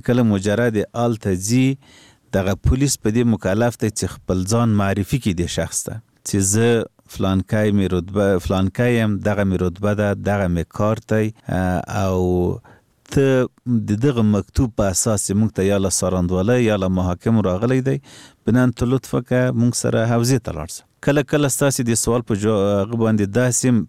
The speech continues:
پیښیږي چې بعضې خلکو د پولیس او یا د امنیتي د ارګانونو نه په نامه سوء استفاده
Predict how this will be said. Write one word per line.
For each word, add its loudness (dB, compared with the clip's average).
پیښیږي 0
چې 2
بعضې 2
خلکو 0
د -4
پولیس 2
او 0
یا 2
د 0
امنیتي 0
د -2
ارګانونو 2
نه 0
په 2
نامه 2
سوء 4
استفاده 0